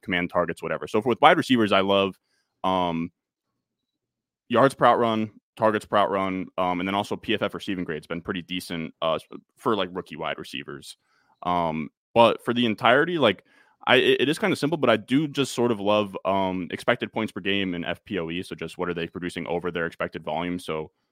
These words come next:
expected points per game. I imagine most people are familiar with it, but it's just, you know, based on your A dot, your target share, your red zone targets, how many points should you be putting up? And it's a good way to, sometimes things can get inflated. Like, it, I,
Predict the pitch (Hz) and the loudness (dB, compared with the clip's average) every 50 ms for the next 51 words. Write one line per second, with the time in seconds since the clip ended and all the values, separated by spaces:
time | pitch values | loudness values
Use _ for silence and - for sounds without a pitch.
0 | _ _ _ - - 120 120 123 - 123 110 101 107 110 107 110 139 175 185 156 | _ _ _ -4 -2 -2 -2 0 -2 -2 -2 0 0 2 4 4 4 4 2 2
1 | 131 131 - 151 135 120 107 95 87 90 71 - - - 101 104 110 113 117 - | -2 -2 -2 0 2 4 4 4 2 0 -2 -4 -6 -4 -2 0 0 0 0 0
2 | 110 87 90 87 82 - 101 90 - 92 87 85 82 85 90 - - 87 80 65 | -2 -4 -4 -6 -6 -6 -8 -8 -8 -8 -10 -8 -6 -6 -4 -4 -6 -6 -6 -2
3 | - 123 131 123 - 110 110 104 101 - - - - - 101 101 95 98 - - | 0 0 2 4 4 4 4 2 0 -2 -6 -10 -2 0 0 0 0 -2 -4 -2
4 | 95 92 90 80 78 78 87 90 87 92 82 82 - 90 85 82 85 82 - 113 | -2 -2 -2 -2 -4 -4 -4 -4 -4 -6 -8 -6 -4 -4 -4 -4 -6 -2 0 0
5 | 113 117 110 - - 107 95 - - - 107 90 85 80 80 - - 90 85 82 | 2 2 0 -2 -2 -4 -4 -4 -4 -6 -6 -6 -6 -10 -14 -10 -10 -8 -8 -8
6 | 71 71 65 - - 98 - 127 117 170 185 165 139 143 143 143 135 - - 127 | -10 -12 -12 -10 -10 -6 -6 -2 2 4 4 6 6 4 4 4 2 -2 -2 0
7 | 120 117 113 110 - _ _ _ _ _ _ _ _ _ _ _ _ - - - | 0 0 0 -2 -6 _ _ _ _ _ _ _ _ _ _ _ _ -4 0 2
8 | 175 202 214 214 196 185 160 - - - 165 170 156 147 - - - 156 156 156 | 2 4 4 4 4 4 2 -2 -2 -2 0 0 0 -2 -4 -6 -4 -2 0 2
9 | 143 147 143 107 123 120 113 - 131 131 131 135 82 131 127 113 - _ _ _ | 4 4 4 4 2 0 0 0 0 0 0 0 0 0 -2 -2 -4 _ _ _
10 | _ _ _ _ _ _ _ _ _ _ _ - 147 156 147 - - - _ _ | _ _ _ _ _ _ _ _ _ _ _ -2 -2 -2 -2 -4 -10 -18 _ _
11 | _ _ _ - 139 147 139 | _ _ _ 0 2 2 2